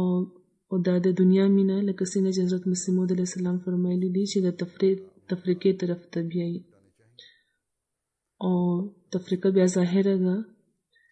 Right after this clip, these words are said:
چې په تفریقې کې د جماعت یووالی بیا قایم نه پاتې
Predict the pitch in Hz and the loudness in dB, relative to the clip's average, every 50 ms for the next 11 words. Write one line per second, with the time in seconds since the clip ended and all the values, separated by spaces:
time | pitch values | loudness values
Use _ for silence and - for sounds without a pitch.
0 | _ _ _ _ _ _ _ - - - 196 180 180 180 180 180 180 - 185 185 | _ _ _ _ _ _ _ -6 0 2 4 4 4 4 4 2 0 -2 -4 -6
1 | - 180 185 - 185 180 - 202 196 190 190 196 190 180 185 180 180 175 175 185 | -6 -8 -6 -6 -8 -2 0 2 0 2 2 -2 -2 -2 -2 -2 -2 -2 -2 -4
2 | - - 185 - 190 185 185 185 185 180 180 - 190 185 180 175 175 175 180 185 | -6 -8 -4 0 2 2 2 4 2 0 0 0 0 0 0 0 0 0 0 0
3 | 185 185 180 190 175 180 185 190 - _ _ _ _ _ _ _ _ _ _ _ | 0 0 0 0 0 -2 -2 -6 -10 _ _ _ _ _ _ _ _ _ _ _
4 | _ _ _ _ _ _ _ _ _ _ _ 110 104 104 123 113 _ 113 110 110 | _ _ _ _ _ _ _ _ _ _ _ _ _ _ -20 -20 _ _ _ _
5 | _ _ _ _ _ _ - - 185 180 185 190 185 185 185 185 180 180 180 185 | _ _ _ _ _ _ -2 0 2 2 4 2 2 0 -2 -4 -6 -4 -4 -6